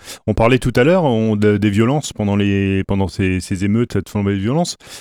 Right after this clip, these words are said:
mais il y a une violence aussi qui est, euh, qui est aussi, euh, dans l'image qu'on renvoie des quartiers, aussi dans les médias, et il y a la violence sourde qui est, euh, on le disait, l'abstention.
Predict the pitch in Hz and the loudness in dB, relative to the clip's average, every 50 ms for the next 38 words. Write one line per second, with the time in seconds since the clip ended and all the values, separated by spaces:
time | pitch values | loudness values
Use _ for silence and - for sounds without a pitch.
0 | - - - 104 98 104 104 104 92 107 110 107 107 - - 113 104 - - 151 | -14 -4 -2 2 2 4 4 4 4 4 2 2 2 0 -2 -4 -4 -2 -2 -2
1 | - - - 107 104 107 110 104 95 95 - - - 104 101 98 - - - 151 | -2 -2 0 2 4 4 4 4 2 2 0 0 0 0 2 0 0 -2 -2 0
2 | 143 123 104 101 101 98 95 95 95 95 92 87 101 101 101 101 98 101 98 98 | 2 2 2 2 0 0 0 0 -2 -2 -4 -4 -2 -2 0 0 0 0 0 0
3 | 98 98 98 98 98 101 101 101 110 120 131 139 147 151 - - 113 95 104 113 | 0 0 0 0 0 0 0 0 2 2 2 2 2 0 0 -2 0 0 2 2
4 | 107 123 135 117 107 - 92 - - - 156 170 - - 107 - - 151 127 113 | 2 2 2 2 0 0 -2 -4 -2 -2 -2 -2 -2 -2 -2 -2 0 0 0 0
5 | 101 98 98 98 98 127 170 185 - _ - - - - - _ - 107 104 101 | 2 2 2 2 2 2 0 0 -2 _ -14 -14 -14 -14 -14 _ -2 0 2 4
6 | 104 98 101 95 90 110 110 110 113 - - - 185 180 160 110 90 - - - | 4 4 2 2 2 2 2 2 2 0 0 0 0 2 0 0 -2 -4 -4 -2
7 | 120 113 117 127 120 104 101 98 98 95 95 95 101 101 92 95 101 120 160 156 | 0 2 4 4 4 4 2 2 2 0 0 0 0 -2 -2 -2 -2 0 0 0
8 | 113 - - - 143 - - 202 | -2 -2 -2 -4 -6 -4 -4 -6